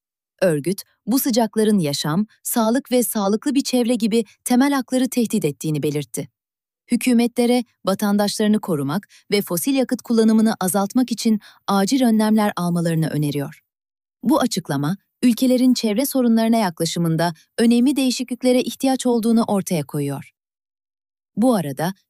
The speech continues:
Jakarta'da Endonezya Net Sıfır Zirvesi iki bin yirmi altı düzenleniyor. Zirvede politika yapıcılar, iş dünyası liderleri ve akademisyenler iklim planlarını eyleme geçirmek için yolları tartışıyor. Zirvenin odak noktası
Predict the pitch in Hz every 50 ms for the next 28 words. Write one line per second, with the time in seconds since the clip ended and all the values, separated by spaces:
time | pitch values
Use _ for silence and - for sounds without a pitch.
0 | _ 202 208 220 214 - 277 294 277 - 262 226 247 247 - - 208 202 202 214
1 | 220 233 254 254 214 190 226 220 208 180 175 226 277 - - - 262 - 254 233
2 | 190 170 226 220 196 214 208 - - - - 214 - - 269 247 269 254 240 233
3 | 220 208 202 190 175 156 - 156 151 139 131 156 143 147 147 143 147 139 135 131
4 | 135 - _ _ _ _ _ _ _ _ _ _ _ _ - 190 220 202 170 175
5 | 160 160 165 196 208 - _ _ _ - 247 233 247 - 349 320 - 269 196 147
6 | 151 156 147 151 143 135 143 190 - - _ _ _ - 294 - - - 269 240
7 | 214 196 180 175 - - 160 151 143 - 147 143 143 139 139 135 170 240 247 -
8 | - _ _ - 202 190 - - 180 - - 185 180 180 175 175 - - 185 165
9 | 160 156 156 156 196 208 - _ _ _ _ 240 - - - 294 294 269 262 262
10 | 240 240 233 233 233 226 226 240 - - 190 190 185 190 208 247 269 240 254 -
11 | - 240 240 240 233 - 202 - 254 240 226 202 190 185 180 175 165 151 151 -
12 | 160 143 143 139 - - - 160 143 135 143 - _ _ _ _ _ _ _ _
13 | _ _ _ _ 202 208 262 240 233 269 254 277 277 247 - 226 220 240 277 311
14 | - 254 190 - - - 139 - - 175 202 220